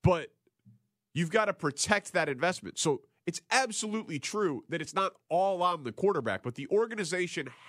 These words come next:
has to put themselves in a position where they're able to adequately evaluate what they have at quarterback. Because if you waste your quarterback's rookie contract and don't build a successful team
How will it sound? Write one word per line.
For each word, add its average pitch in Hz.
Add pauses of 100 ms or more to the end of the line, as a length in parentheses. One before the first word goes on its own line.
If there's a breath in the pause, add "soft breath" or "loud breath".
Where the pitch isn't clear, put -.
has 208
to 190
put -
themselves 147
in 139
a 131
position 113 (400 soft breath)
where 131
they're 160
able 151
to 139 (100)
adequately 151
evaluate 113 (240 soft breath)
what 147
they 143
have 131
at -
quarterback. 117 (220 soft breath)
Because 160
if 131
you 208
waste 185
your 170
quarterback's 180
rookie 147
contract 156
and 120
don't 151
build 147
a 165
successful 151
team 156